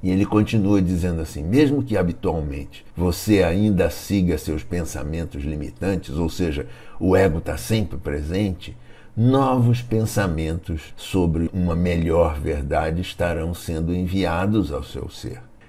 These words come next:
E você ouvirá uma voz interior o instruindo com tal espírito de sabedoria e unificação que você já saberá que o seu eu exterior seria incapaz de oferecer."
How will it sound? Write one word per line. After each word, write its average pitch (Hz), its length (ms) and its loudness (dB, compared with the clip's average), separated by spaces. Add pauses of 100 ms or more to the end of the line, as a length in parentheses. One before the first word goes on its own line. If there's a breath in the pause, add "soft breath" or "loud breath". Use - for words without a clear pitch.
(140 soft breath)
E 120 100 10
você 120 380 8
ouvirá 107 560 4
uma 80 260 -2
voz 73 540 -2
interior 90 680 2
o 95 120 2
instruindo 104 960 2
com 95 260 -2
tal 131 380 2
espírito 85 680 0
de 78 140 -4
sabedoria 73 920 -2
e 80 180 -2
unificação 80 1040 -4 (440 loud breath)
que 117 120 0
você 101 500 2
já 87 320 -2
saberá 82 800 0
que 107 100 4
o 107 80 6
seu 98 400 8
eu 92 380 6
exterior 80 840 -2
seria 87 640 0 (120)
incapaz 92 1200 -2 (320 soft breath)
de 82 160 0
oferecer." 78 920 -2